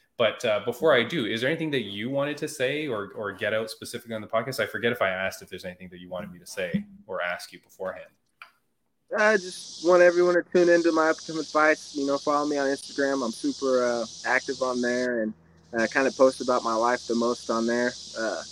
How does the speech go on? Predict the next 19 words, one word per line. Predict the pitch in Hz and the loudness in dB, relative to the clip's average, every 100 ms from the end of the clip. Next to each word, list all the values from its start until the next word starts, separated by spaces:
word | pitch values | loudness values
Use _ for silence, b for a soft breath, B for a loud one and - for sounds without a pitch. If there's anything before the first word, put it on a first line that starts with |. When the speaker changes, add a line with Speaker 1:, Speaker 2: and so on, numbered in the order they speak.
| - - | -12 0
Speaker 2:
got | 135 | 2
a | 127 | 2
few | 143 131 | 2 2
big | 139 | 2
things | 131 139 135 - | 2 -2 -4 -2
coming | 127 123 | -2 2
up. | 127 127 - | 2 0 -4
A | |
honey | 110 135 127 | -4 0 2
harvest | 131 131 127 - | 4 4 0 -2
coming | 139 131 127 | -4 -2 2
up, | 127 - _ b b - | 0 0 _ b b -6
um, | 117 117 110 | 0 0 0
for | 117 | -2
my | 110 | 0
bees | 110 127 127 127 - - - - - | 2 2 2 0 -6 -16 -16 -14 0
here | 135 | 0
soon. | 123 139 131 127 | 2 2 4 2
So, | 127 - 113 | 0 0 0